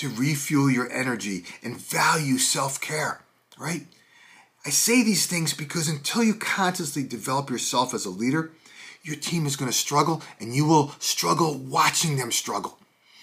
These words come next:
I know we all like to pretend otherwise, right? Why? Because it's hard. Everything I just mentioned is hard, right? Here's the truth. If you can't lead yourself, you can't lead other people. And if you can't lead other people,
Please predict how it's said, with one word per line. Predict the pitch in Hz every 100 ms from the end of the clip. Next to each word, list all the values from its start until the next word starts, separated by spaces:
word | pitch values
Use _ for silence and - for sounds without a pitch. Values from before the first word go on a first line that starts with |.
| - - -
I | 156
know | 156 175 196
we | 180
all | 175
like | 170 151
to |
pretend | 143 139 160 147
otherwise, | 143 123 98 87 -
right? | 135 165 - -
Why? | 143 165 226
Because | 196 208 226 214
it's | -
hard. | - 220 196 - -
Everything | 214 247 226
I |
just | 226 220
mentioned | 202 226 220
is | 190
hard, | - - 190 226 180 - _ _
right? | - 202 - - -
Here's | 208 208
the | 214
truth. | - 226 185 - - -
If | 143
you | 240
can't | - 262 208
lead | 196 196
yourself, | 190 - 262 277 - _ _ _ _ -
you | 180
can't | - 214 175
lead | 185
other | 165 143
people. | 165 147 120
And | 123
if |
you | 165
can't | - 240
lead | 220
other | 214 202
people, | - 254 262 262